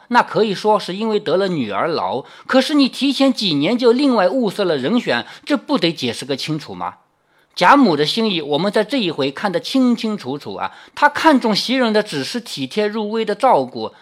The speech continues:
但是论品格那是上不了台的，那得是晴雯。咱们再往前发挥一步，对于贾宝玉的正妻，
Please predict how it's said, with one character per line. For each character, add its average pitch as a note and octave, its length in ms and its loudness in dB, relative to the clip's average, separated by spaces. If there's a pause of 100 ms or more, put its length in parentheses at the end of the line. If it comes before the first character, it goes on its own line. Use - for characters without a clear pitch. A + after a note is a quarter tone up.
(120)
但 A#3+ 140 4
是 F#3+ 180 -2
论 B3+ 200 2
品 A#2+ 320 -2
格 B2+ 360 -2 (140)
那 G#3+ 120 0
是 E3 140 -4
上 D#3+ 260 0
不 B2+ 60 -4
了 A2 120 -2
台 F#2 300 -10
的， - 200 -8 (220)
那 B3 280 4
得 A#2+ 180 -4
是 D3+ 140 -10
晴 F3 360 -6
雯。 G#2 300 -8 (400)
咱 B3+ 160 4
们 C#4+ 80 4
再 D4 160 8
往 F3 160 4
前 D3+ 180 -4
发 F3+ 160 2
挥 F3+ 160 -4
一 D#3+ 120 -6
步， C3+ 240 -6 (180)
对 C4+ 160 2
于 A3 140 -2
贾 G3+ 180 4
宝 G3+ 180 4
玉 A3 120 -4
的 G3+ 100 0
正 G3 320 0
妻， G3+ 340 -6